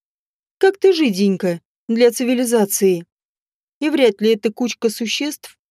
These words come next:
способна отстроить такие великолепные кибербионические корабли.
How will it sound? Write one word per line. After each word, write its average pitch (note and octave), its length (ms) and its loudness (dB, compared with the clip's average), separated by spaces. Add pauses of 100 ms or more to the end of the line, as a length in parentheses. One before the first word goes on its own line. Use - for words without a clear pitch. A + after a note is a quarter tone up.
(220)
способна C4 640 -2
отстроить C4+ 480 -4
такие B3 420 0
великолепные B3 840 0
кибербионические C#4 1160 -2
корабли. A#3+ 640 0